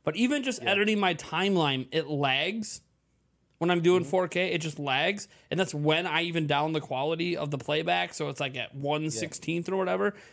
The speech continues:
Speaker 1: It still
Speaker 2: Mm-hmm.
Speaker 1: lags and leads to just frustration and me taking longer just to edit, let alone when I hit render. No, my rendering times aren't bad or anything. Um,
Speaker 2: Yeah,
Speaker 1: like a
Speaker 2: yeah.
Speaker 1: four, a, a four K ten minute video, I can get rendered out in probably about fifteen minutes,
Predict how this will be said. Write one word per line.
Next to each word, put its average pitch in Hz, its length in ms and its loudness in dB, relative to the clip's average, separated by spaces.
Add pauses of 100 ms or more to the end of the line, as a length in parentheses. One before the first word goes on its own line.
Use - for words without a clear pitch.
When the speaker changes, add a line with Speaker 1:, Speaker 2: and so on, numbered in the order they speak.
(260)
Speaker 1:
It 170 120 4
still 226 340 4
Speaker 2:
Mm-hmm. 170 100 4
Speaker 1:
lags 185 560 0 (480)
and 175 300 4
leads 190 460 4
to 190 120 4
just 170 300 -2
frustration 175 720 -2
and 165 120 -2
me 175 120 -2
taking 170 320 -2
longer 160 260 0
just 151 120 -4
to - 140 -10
edit, 143 220 0
let 170 120 2
alone 214 180 4
when 196 100 2
I 170 60 2
hit 160 120 2
render. 170 220 2
No, 196 240 0
my 285 140 4
rendering 190 360 2
times 131 280 -2
aren't 92 200 -10
bad 107 300 -2
or 87 100 -6
anything. 85 400 -10 (640)
Um, 104 360 -4
Speaker 2:
Yeah, 98 180 -6
Speaker 1:
like 151 160 2
a 151 60 0
Speaker 2:
yeah. - 0 -
Speaker 1:
four, 190 260 4
a, 156 160 6
a 147 160 2
four 190 320 2
K 170 260 2
ten 165 220 0
minute 151 180 0
video, 139 280 0
I 139 40 -4
can 147 80 -4
get 139 140 0
rendered 135 260 -2
out 127 160 0
in 135 60 -14
probably 135 240 -4
about 120 140 -8
fifteen 139 520 -2
minutes, 85 440 -8